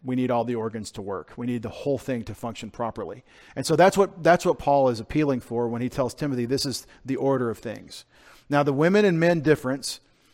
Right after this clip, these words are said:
extends because of the fall, but also because of creation. Remember Genesis, I'm sorry,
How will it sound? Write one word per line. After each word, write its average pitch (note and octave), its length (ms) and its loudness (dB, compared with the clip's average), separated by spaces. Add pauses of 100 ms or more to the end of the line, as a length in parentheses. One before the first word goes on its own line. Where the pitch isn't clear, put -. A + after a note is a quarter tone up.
(140)
extends C#3+ 760 0
because C3+ 800 0 (220)
of B2 440 0 (340)
the A#2 80 -10
fall, B2+ 720 4 (280)
but C3 160 0
also B2+ 640 2 (160)
because B2+ 440 -2
of A#2+ 140 -6
creation. A#2 720 -6 (260)
Remember D3 380 2
Genesis, D3 560 0
I'm A#2+ 120 -6
sorry, A#2+ 320 -2